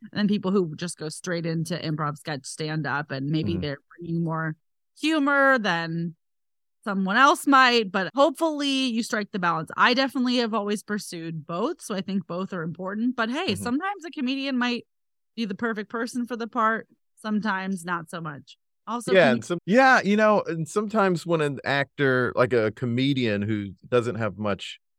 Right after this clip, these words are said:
Speaker 2: traditional acting training, uh, when they're in something, it's, it's really the direction that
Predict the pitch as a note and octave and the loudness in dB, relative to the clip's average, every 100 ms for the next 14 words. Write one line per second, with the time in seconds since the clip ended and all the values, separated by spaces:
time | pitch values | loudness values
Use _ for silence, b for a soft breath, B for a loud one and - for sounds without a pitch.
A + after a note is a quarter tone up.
0 | _ _ _ - A#2 B2+ B2 A#2+ A2 G#2+ | _ _ _ -4 0 2 2 0 0 2
1 | G#2+ - G#2 G2+ F#2+ - - - B2 A#2+ | 0 -2 -4 -2 -4 -8 -18 -2 0 2
2 | A2 F#2 E2+ G2 _ _ _ _ - G#2 | 0 -2 -6 -12 _ _ _ _ -4 -2
3 | F#2+ F#2+ G#2+ A2+ A2+ C#3 D3+ - G#2+ F#2 | 0 -2 0 2 2 0 -2 -2 -2 -2
4 | G2+ G2 G2 - - - A2 G2+ B2 D3+ | -2 -4 -6 -12 -18 -12 -10 -8 -4 -2
5 | D#3 C3 A2+ - _ _ _ _ G2 A2 | 0 0 -2 -6 _ _ _ _ -8 -4
6 | G#2 G#2+ G2 F#2+ - - D#2+ F2 F#2+ G#2+ | 0 0 2 0 -2 -8 -8 -10 -4 -2
7 | - | -2